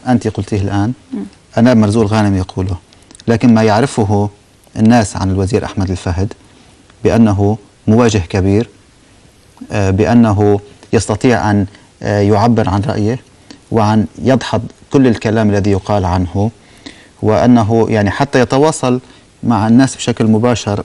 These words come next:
Speaker 1: خاصة في الفترة الأخيرة على، على تويتر. ما كان يعرف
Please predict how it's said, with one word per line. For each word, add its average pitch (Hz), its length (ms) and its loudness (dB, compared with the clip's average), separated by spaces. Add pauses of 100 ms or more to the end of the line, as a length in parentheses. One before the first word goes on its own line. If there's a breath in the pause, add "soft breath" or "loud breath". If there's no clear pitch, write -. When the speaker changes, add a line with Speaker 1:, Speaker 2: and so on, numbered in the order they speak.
Speaker 1:
خاصة 110 240 -6
في 110 60 -4
الفترة 104 340 -4
الأخيرة 101 480 -4
على، 95 160 -2 (680 loud breath)
على 98 380 0
تويتر. - 340 -6 (960 loud breath)
ما 120 140 4
كان 160 260 4
يعرف 123 580 0